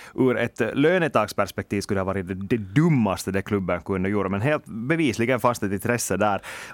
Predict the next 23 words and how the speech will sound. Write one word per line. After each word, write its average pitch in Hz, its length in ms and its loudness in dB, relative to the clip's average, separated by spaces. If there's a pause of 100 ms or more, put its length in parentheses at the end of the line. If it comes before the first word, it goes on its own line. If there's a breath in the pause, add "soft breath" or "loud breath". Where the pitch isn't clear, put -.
Och 110 220 2 (220)
där 120 300 2
förstår 123 380 2
jag 107 100 2
att 98 60 -4
man 107 200 2
skulle - 160 0
ha 107 60 6
haft 104 100 -2
både 123 280 4
Mika 107 320 2
Zibanejad 101 600 0
och - 320 -2 (240)
Jack 110 200 0
Eichel 95 400 0
som 92 200 -2
centrar, 101 440 -2
att 90 100 -6
man 95 140 -2
på 101 80 -4
något 95 200 -2
sätt 92 140 -8
har 92 240 -2